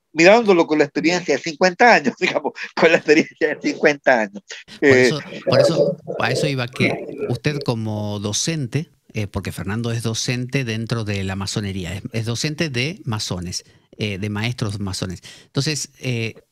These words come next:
Speaker 2: en ese, en esa experiencia que usted tiene, usted nota que está disminuyendo la calidad.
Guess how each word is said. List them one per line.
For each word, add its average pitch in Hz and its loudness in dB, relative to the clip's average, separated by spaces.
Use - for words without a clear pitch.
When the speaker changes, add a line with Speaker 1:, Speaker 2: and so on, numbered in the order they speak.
Speaker 2:
en 123 0
ese, 156 -2
en 123 -2
esa 143 -2
experiencia 139 -2
que 127 -2
usted 131 -2
tiene, 160 -2
usted 139 -2
nota 147 -4
que 131 -4
está 135 -2
disminuyendo 131 -2
la 139 -2
calidad. 113 -2